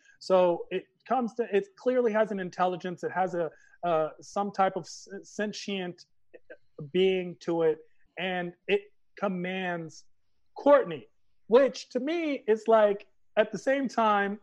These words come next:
sure, it's amazing, but at the other time, you'd be like, "Wait, what are we doing?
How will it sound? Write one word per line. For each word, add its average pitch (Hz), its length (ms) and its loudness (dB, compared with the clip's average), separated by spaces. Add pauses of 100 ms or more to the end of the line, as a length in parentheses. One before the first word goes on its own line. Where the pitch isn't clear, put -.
sure, 220 400 4
it's 175 220 -2
amazing, 208 480 0
but 190 80 0
at 180 100 -4
the 202 80 4
other 226 160 6
time, 202 260 2
you'd 202 60 2
be 202 60 6
like, 202 240 4
"Wait, 220 300 6
what 180 180 4
are 233 100 8
we 226 140 2
doing? 185 460 6